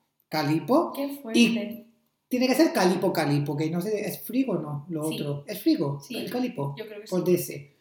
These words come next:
Speaker 1: Porque luego están, si te va a otra marca, están los que, los que son calipo, pero se llaman de otra manera, que no, por ahí no paso.
Speaker 2: Oh.
Speaker 1: No, no, no.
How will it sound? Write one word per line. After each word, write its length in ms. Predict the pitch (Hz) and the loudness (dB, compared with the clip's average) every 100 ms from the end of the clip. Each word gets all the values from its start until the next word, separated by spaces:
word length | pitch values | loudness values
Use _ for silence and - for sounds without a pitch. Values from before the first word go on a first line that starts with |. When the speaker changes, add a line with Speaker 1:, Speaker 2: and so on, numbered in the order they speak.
| _ _ | _ _
Speaker 1:
Porque 280 | 208 202 214 | 0 2 4
luego 160 | 226 | 6
están, 460 | 254 240 220 185 180 | 4 4 2 2 0
si 200 | 151 180 | 0 0
te 80 | 175 | 2
va 100 | 190 | 0
a 40 | |
otra 160 | 214 220 | 2 2
marca, 280 | 185 165 165 | 2 0 -2
están 260 | 147 196 180 | -4 0 0
los 100 | 170 | -2
que, 280 | - 160 165 | -4 -6 -6
los 140 | 165 | -6
que 120 | - | -6
son 200 | 156 185 | -2 -2
calipo, 380 | 180 185 202 180 | 0 0 0 0
pero 120 | 165 | -2
se 120 | 156 | -2
llaman 220 | 160 180 190 | -2 0 0
de 60 | |
otra 120 | 185 185 | 0 0
manera, 540 | 185 190 226 240 - - | 0 0 0 -2 -6 -6
que 120 | 160 | -6
no, 180 | 139 - _ _ | -6 -10 _ _
por 120 | 160 | -4
ahí 80 | 160 | -2
no 100 | 151 | -4
paso. 380 | 147 - - - | -8 -10 -12 -14
Speaker 2:
Oh. 400 | 202 247 233 202 | -14 -12 -12 -10
Speaker 1:
No, 120 | 165 | -6
no, 100 | 143 | -2
no. 200 | 143 143 | -2 -4